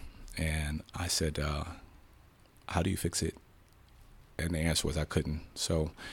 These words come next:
I said, "Well, where do you get some help from?" And, um, I thought about the wellness unit. I was like, "Well, maybe I need to reach out to those guys." I remembered we had that program, uh, started by Chief Garcia that said, "Hey,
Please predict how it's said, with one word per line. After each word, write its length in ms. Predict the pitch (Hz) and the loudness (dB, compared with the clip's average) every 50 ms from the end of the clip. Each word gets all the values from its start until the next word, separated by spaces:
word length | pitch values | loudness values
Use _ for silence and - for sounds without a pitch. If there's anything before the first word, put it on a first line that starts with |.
| - - - - - - - - - - - - - | -10 -10 -10 -10 -12 -14 -14 -16 -20 -20 -18 -8 -2
I 60 | - 98 | 2 4
said, 160 | - 98 90 | 6 8 10
"Well, 180 | 87 95 95 98 101 - - - - - - - | 12 12 12 12 12 8 4 4 2 0 0 2
where 140 | - 95 101 | 6 8 8
do 80 | 113 | 8
you 40 | 104 | 8
get 120 | 107 107 | 8 8
some 100 | - - | 6 8
help 160 | 80 92 107 - | 10 10 8 8
from?" 240 | - - 85 85 87 - - - - - - - - - - - - - - - - - - - | 8 6 6 6 6 2 -4 -10 -14 -16 -16 -18 -20 -20 -20 -20 -20 -20 -20 -20 -20 -10 -4 0
And, 300 | 82 82 85 82 76 82 | 2 4 4 4 4 4
um, 340 | 80 78 78 76 78 78 80 - - - - | 2 2 2 2 0 0 -2 -8 -14 -14 -12
I 60 | - | -6
thought 180 | - - 92 87 | 4 6 8 8
about 220 | 85 82 85 80 | 10 10 8 6
the 80 | - 78 | 6 4
wellness 340 | 80 80 80 80 80 - - | 4 4 6 4 4 2 2
unit. 240 | 85 80 85 92 - - | 2 4 2 2 0 -4
I 40 | - - | -10 -4
was 140 | - - - | -2 0 2
like, 240 | 87 87 - - | 0 0 2 2
"Well, 260 | 87 87 87 87 87 87 | 4 6 6 6 6 6
maybe 320 | 87 87 85 87 101 113 | 6 6 6 6 6 6
I 40 | 110 | 6
need 160 | 107 101 92 | 6 4 2
to 60 | - | 2
reach 220 | 92 87 85 - - | 2 0 2 2 2
out 140 | 80 80 | 0 0
to 80 | - - | -2 -2
those 180 | - - - - | -4 -4 -4 -2
guys." 340 | - 78 73 73 - - - 101 - - - - - - - - - | 0 0 0 0 0 -4 -6 -8 -16 -16 -16 -14 -14 -14 -12 -6 0
I 80 | - | 2
remembered 420 | 85 80 76 85 87 87 87 90 87 | 4 6 8 10 8 8 8 6 6
we 120 | 92 87 85 | 4 6 6
had 240 | 85 85 85 80 | 8 6 6 6
that 180 | - 82 82 82 | 4 2 2 2
program, 600 | - - - 78 78 - 80 80 78 76 78 80 - - - - - - - - - | 2 2 4 4 4 4 2 2 2 2 0 -2 -4 -8 -14 -20 -18 -12 -10 -4 0
uh, 140 | 85 80 78 | 0 2 2
started 320 | - - 85 80 78 76 | 2 2 2 2 4 4
by 80 | 76 76 | 2 2
Chief 240 | - - 82 76 | 2 2 2 2
Garcia 400 | - - 76 - - 80 78 76 | 0 0 0 2 2 4 4 2
that 80 | 76 80 | 2 2
said, 200 | - - 78 78 | 2 2 2 2
"Hey, 180 | 82 80 76 | 2 2 0